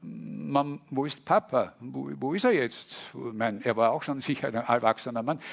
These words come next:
"Wo ist unser Vater jetzt?" Er war einfach weg. Gott hat ihn zu sich genommen.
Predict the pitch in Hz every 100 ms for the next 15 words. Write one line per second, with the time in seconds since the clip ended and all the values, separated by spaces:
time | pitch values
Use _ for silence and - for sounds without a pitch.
0 | - 147 202 233 285 269 208 147 156 123
1 | - - - - _ _ _ _ _ _
2 | _ _ _ 113 113 117 - - 156 -
3 | - - 131 123 117 123 - 117 139 -
4 | - 101 98